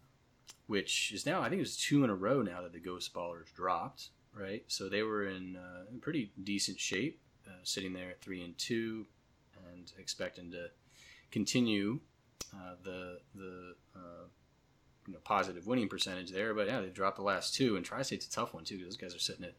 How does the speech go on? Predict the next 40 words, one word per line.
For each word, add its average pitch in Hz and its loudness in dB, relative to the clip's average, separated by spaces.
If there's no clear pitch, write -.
they 101 -2
were 87 0
sitting - 6
at 87 2
one, 92 0
uh, 90 -2
one 95 2
and 85 -4
five, 90 6
and 82 -12
yeah, 101 0
you 95 2
just 98 4
didn't 95 2
expect 87 -2
that. 90 -2
But, 92 0
uh, 90 -4
that, 98 4
that's 101 4
where 104 8
it - -4
fell 95 2
out. 95 2
So, 85 -4
uh, 87 -4
tough - 8
one 90 4
there. 87 2
And 90 -4
I - 4
think, 190 4
I 98 4
think, 254 2
and 95 -4
Tri-State 143 6
actually 120 4
was, 87 2
it 117 -4
was 131 2